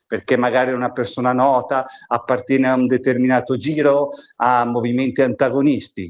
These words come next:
quella persona potrà causare dei disordini all'interno di una manifestazione, può liberamente fermarla e portarla in questura e trattenerla dodici ore.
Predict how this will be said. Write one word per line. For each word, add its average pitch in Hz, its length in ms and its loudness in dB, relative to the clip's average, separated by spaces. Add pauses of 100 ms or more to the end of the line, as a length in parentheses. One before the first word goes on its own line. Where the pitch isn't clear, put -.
quella 175 260 2
persona 151 720 0 (220)
potrà 143 340 2
causare 147 560 0
dei 156 140 0
disordini 160 520 0
all'interno 147 460 0
di 143 80 0
una 180 140 2
manifestazione, 277 760 0
può 185 180 2
liberamente 170 680 -2
fermarla 180 640 0
e - 80 -10
portarla 160 400 -2
in 127 100 -4
questura 185 540 -4 (240)
e 190 140 2
trattenerla 165 600 0
dodici 107 420 -8
ore. 87 300 -12